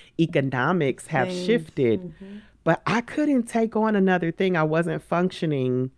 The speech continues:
Speaker 1: my best, and I knew that. And I was just like, "I, I can't serve,
Speaker 2: Yeah.
Speaker 1: right, from an empty place." And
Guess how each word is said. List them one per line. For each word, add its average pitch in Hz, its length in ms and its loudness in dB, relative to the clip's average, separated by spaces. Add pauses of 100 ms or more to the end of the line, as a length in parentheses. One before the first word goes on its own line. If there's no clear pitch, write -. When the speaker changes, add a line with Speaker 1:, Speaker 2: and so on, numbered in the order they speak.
(360)
Speaker 1:
my 147 100 0
best, 165 320 0
and 139 80 0
I 127 60 0
knew 147 320 2
that. 113 280 2
And 123 140 0
I 127 120 2
was 131 180 -2
just - 180 -6
like, 120 340 0 (840)
"I, 143 320 -2
I 143 120 0
can't - 460 -6
serve, 143 680 2
Speaker 2:
Yeah. 196 180 -4
Speaker 1:
right, 139 360 0
from 139 180 -4
an 131 80 -2
empty 139 360 -4
place." 117 600 0 (600)
And 123 420 2